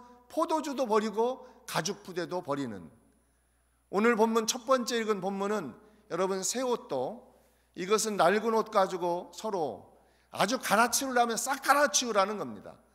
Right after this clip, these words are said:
일부 갈아치우지 말고 이왕 바꿀 거면 싹 바꾸라는 겁니다. 포도주의 발효성이 강한 음소이기 때문에 이 보관을 잘해야 이 포도주와 가죽 부대를 보관할 수 있습니다.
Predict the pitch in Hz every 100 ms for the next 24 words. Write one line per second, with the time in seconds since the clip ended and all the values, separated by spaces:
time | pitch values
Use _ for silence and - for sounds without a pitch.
0 | _ _ - 175 226 277 285 214 214 233
1 | 233 214 226 214 226 220 - - - 175
2 | 220 220 - 165 - 196 180 170 196 214
3 | 214 - - - - 208 - 160 151 170
4 | 104 82 - - _ _ _ _ _ _
5 | _ _ _ _ _ _ _ _ _ _
6 | _ _ _ _ _ _ _ _ _ _
7 | _ _ _ _ _ _ _ _ - 262
8 | 269 254 262 240 175 208 226 226 220 214
9 | 180 214 190 196 220 220 196 202 196 185
10 | 165 170 247 - 175 202 196 196 233 240
11 | 240 - - 196 233 233 165 147 208 -
12 | - 160 - 277 277 254 233 214 226 240
13 | - 151 190 196 185 175 175 196 214 -
14 | - 156 160 156 135 120 147 170 - 147
15 | 143 107